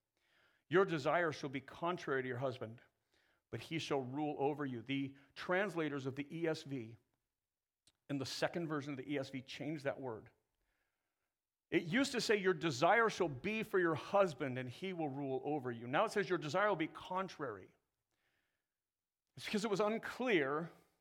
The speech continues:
in the English. It's the same words that are written again. You can look later in Genesis chapter four, when God tells Cain, "Listen, sin's desire is for you. It desires to devour you," God is telling him. "This desire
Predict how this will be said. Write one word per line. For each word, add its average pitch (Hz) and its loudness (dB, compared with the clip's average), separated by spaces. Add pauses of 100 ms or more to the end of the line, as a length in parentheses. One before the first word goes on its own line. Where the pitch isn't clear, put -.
(240)
in 170 2
the 170 0
English. 208 -4 (380)
It's - -20
the 190 0
same 254 2
words 156 2
that 170 2
are 151 2
written 185 -2
again. 143 -2
You 165 -4
can 175 -4
look 165 -2
later 135 0
in 131 -4
Genesis 156 -4
chapter 151 -2
four, 151 2 (320)
when 165 4
God 180 6
tells 175 2
Cain, 185 2
"Listen, 185 2
sin's 240 0
desire 202 6
is 220 -2
for 214 8
you. 110 -2 (1500)
It 160 0
desires 220 8
to 240 0
devour 175 6
you," 143 0
God 135 4
is 127 -2
telling 139 0
him. 127 -4
"This 175 2
desire 180 6